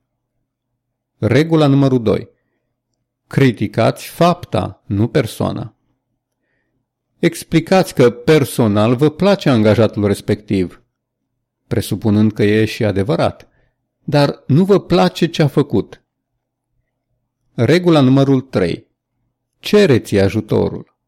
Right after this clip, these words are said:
Nu cereți niciodată unei persoane să facă ce îi se spune.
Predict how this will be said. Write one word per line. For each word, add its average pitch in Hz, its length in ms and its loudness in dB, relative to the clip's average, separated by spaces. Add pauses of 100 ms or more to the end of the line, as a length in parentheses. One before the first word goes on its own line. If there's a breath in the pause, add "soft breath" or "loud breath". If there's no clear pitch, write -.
(1800)
Nu 135 180 2
cereți 139 440 2
niciodată 135 460 2
unei 107 160 2
persoane 123 480 0
să 107 220 -2
facă 123 460 -2
ce - 160 -6
îi 101 60 -2
se 98 140 -8
spune. - 540 -12